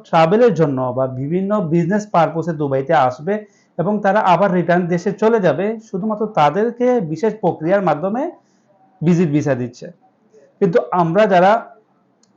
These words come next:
সাধারণ মানুষ আছি, আমরা কি চাইতেছি যে দুবাইয়ের ভিজিট ভিসা চালু হবে, দুবাইয়ের ভিজিট ভিসা নিয়ে আমরা দুবাইতে আসব, কোনো একটা কোম্পানিতে ভিসা লাগাবো, চাকরি করব, কাজ করব, সেখান থেকে আমরা বেতন পাবো। আসলে বিষয়টা এমন না,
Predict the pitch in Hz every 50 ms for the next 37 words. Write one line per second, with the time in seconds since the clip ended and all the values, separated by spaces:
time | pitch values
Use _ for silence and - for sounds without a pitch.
0 | - - - - - - 175 156 156 190 208 214 220 202 175 160 156 156 156 151
1 | - - 156 156 - 160 156 147 160 165 196 185 233 233 214 214 202 190 208 196
2 | 202 214 214 208 202 190 160 170 170 170 175 165 147 156 151 139 156 156 170 175
3 | 175 147 165 160 175 170 151 165 160 - 175 165 - 160 156 156 160 156 160 160
4 | 156 165 165 165 170 175 175 _ _ _ _ _ _ _ - 143 147 143 147 151
5 | 143 156 151 165 151 139 156 156 170 160 165 160 156 151 151 160 151 139 156 143
6 | 147 147 143 139 131 147 147 139 147 156 160 170 170 165 165 165 160 156 156 151
7 | 151 - 160 151 156 147 139 135 151 139 151 147 - - 175 170 170 - - -
8 | _ _ - - 127 143 143 131 170 165 165 165 156 160 156 160 170 165 165 -
9 | 156 147 - 175 165 165 165 170 165 160 165 160 - 156 151 156 156 - - 175
10 | 165 156 160 175 175 170 156 156 - 151 143 165 160 156 170 160 156 156 156 160
11 | 143 151 156 - 160 147 147 160 156 156 156 165 165 160 160 - _ _ - _
12 | _ - - 151 135 - 196 196 202 170 160 160 - 196 202 190 202 220 220 220
13 | - 185 170 160 170 170 156 139 127 117